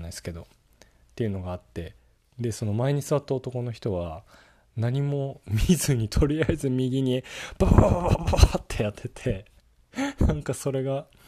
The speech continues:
うん、面白くてすごい印象に残ってます。はい。という、ちょっとまあ、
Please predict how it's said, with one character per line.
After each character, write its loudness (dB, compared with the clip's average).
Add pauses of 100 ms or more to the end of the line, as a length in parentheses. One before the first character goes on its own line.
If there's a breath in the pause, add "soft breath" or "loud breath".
(760 loud breath)
う -2
ん、 -6
面 -4
白 -6
く -20
て -6
す -8
ご -2
い -8
印 -4
象 -6
に -8
残 -8
っ -8
て -12
ま -8
す。 -8 (1500 soft breath)
は -8
い。 -12 (300)
と -6
い 0
う、 -6
ち -10
ょ -8
っ -16
と -6
ま -6 (140)
あ、 4